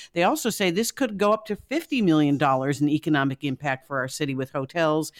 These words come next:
shopping, dining, attractions, and so on and so forth. But yeah, this just, this just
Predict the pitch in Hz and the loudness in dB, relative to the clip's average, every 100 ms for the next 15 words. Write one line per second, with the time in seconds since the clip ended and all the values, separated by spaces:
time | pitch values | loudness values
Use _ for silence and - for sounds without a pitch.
0 | - - - 135 139 135 135 131 131 131 | -20 -8 -2 0 0 -4 -2 -2 -2 -2
1 | 123 110 - 127 - 127 113 123 120 - | -4 -6 -6 -6 -6 -10 -8 -8 -8 -10
2 | - - - 151 131 117 113 - 131 123 | -20 -14 -4 -2 0 -2 -4 -4 -4 -4
3 | 120 117 - 151 180 190 196 233 - - | -6 -10 -8 -6 -2 0 2 0 -2 -4
4 | 156 139 - - - - - 339 - 190 | -2 -2 -8 -18 -20 -10 -2 -2 0 -2
5 | - | -4